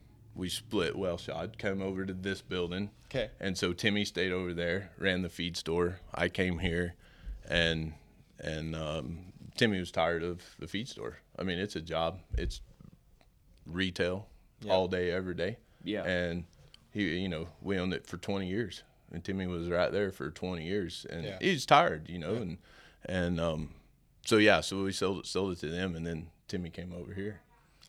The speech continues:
Speaker 1: Yeah. Which
Speaker 2: And
Speaker 1: is
Speaker 2: what, like, what was he doing when he was he-, here? 'Cause,
Speaker 1: Well,
Speaker 2: like, 'cause
Speaker 1: it
Speaker 2: now Timmy, right, is
Speaker 1: Yeah,
Speaker 2: in the
Speaker 1: he's
Speaker 2: back.
Speaker 1: running the shop.
Speaker 2: Yeah.
Speaker 1: So, pretty cool. God always takes care of us, you know, and things just seem to fall in place when the time's right.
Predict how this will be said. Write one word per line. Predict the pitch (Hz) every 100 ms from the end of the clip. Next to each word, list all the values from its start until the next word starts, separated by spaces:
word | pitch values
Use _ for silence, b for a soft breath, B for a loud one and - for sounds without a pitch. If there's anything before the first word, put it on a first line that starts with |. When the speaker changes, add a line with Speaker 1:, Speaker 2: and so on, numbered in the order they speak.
| b b b - -
Speaker 1:
Yeah. | 95 90 - B B B B
Which | 92
Speaker 2:
And | 120 113
Speaker 1:
is |
Speaker 2:
what, | 123 120 -
like, | 117 107 - _ _ _ -
what | 113
was | 113 110 104
he | 110
doing | 110 104 104
when | 101
he | 98
was | 95 -
he-, | - 117
here? | 101 117 123 -
'Cause, | -
Speaker 1:
Well, | 92 98 117
Speaker 2:
like, | - -
'cause | 131 110
Speaker 1:
it |
Speaker 2:
now | 117 127 170
Timmy, | 139 139 131 127 147
right, | 120 127 156
is | - 117 113 113 - - -
Speaker 1:
Yeah, | 90 87
Speaker 2:
in |
the | 90
Speaker 1:
he's | 98
Speaker 2:
back. | 104 139 -
Speaker 1:
running | 92 92 82
the |
shop. | 87 107 - -
Speaker 2:
Yeah. | 113 120 127 - -
Speaker 1:
So, | - 131 101 85 - -
pretty | - 120
cool. | 123 117 113
God | 98 98
always | 90 95 90 -
takes | - 95 -
care | 92 101
of | 76
us, | 82 -
you | 82
know, | 82
and | 87 82
things | 85 85
just | - 85
seem | - 85
to | 80
fall | - 82 87 87
in | 98
place | 98 95 101 -
when | 92 90
the | 87
time's | 90 104 85
right. | 80 87 87